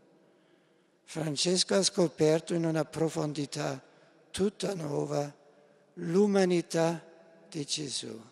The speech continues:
Questo essere uomo da parte di Dio si, si gli è rese evidente al massimo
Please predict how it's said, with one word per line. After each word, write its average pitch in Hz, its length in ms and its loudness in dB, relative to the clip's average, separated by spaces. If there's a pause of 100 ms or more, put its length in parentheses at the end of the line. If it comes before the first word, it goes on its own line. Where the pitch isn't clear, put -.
(1160)
Questo 175 340 -2
essere 170 280 2
uomo 180 340 4
da 147 200 2
parte 156 500 -2
di 147 220 -8
Dio 143 460 -4 (760)
si, 156 560 -4
si - 180 0
gli 156 320 -2
è 143 80 0
rese 143 480 0
evidente 135 840 -6 (440)
al 135 240 -4
massimo 135 680 -4